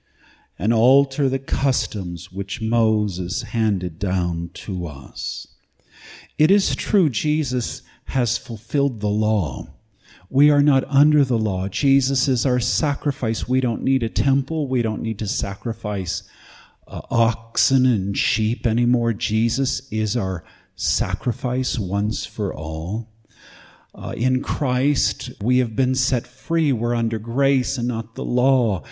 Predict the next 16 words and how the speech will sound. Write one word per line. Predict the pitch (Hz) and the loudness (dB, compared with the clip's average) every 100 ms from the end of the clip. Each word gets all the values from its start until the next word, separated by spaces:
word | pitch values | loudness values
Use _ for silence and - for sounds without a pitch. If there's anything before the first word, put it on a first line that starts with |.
| - - - | -20 -12 0
And | 127 120 | 2 2
Jesus | 139 135 131 139 | 0 0 0 0
has | 147 123 - | 0 0 -2
altered | - 110 135 135 139 127 | -2 2 2 2 -2 -2
the | 127 | -4
customs, | - 135 - - 113 110 104 - - - - | -2 -2 -2 -2 0 0 -2 -6 -16 -18 -8
and | 190 123 123 | 0 2 4
we're | 131 | 4
not | 131 139 - | 2 0 -4
practicing | - 120 120 143 - 127 113 101 | 2 2 2 -4 -4 2 4 4
Judaism | 104 120 113 101 110 110 110 107 | 4 4 4 4 2 2 0 0
anymore. | 110 104 107 131 165 113 67 - _ _ _ _ _ _ _ _ _ _ | -2 0 4 6 6 4 0 -10 _ _ _ _ _ _ _ _ _ _
We're | - 101 | -4 -4
free | - 135 151 143 90 78 73 - - _ _ | -2 4 6 6 2 -2 -8 -14 -20 _ _
in | 104 101 | -10 -8
Christ. | - 107 85 76 - - - - | -2 -2 -2 -4 -8 -12 -12 -16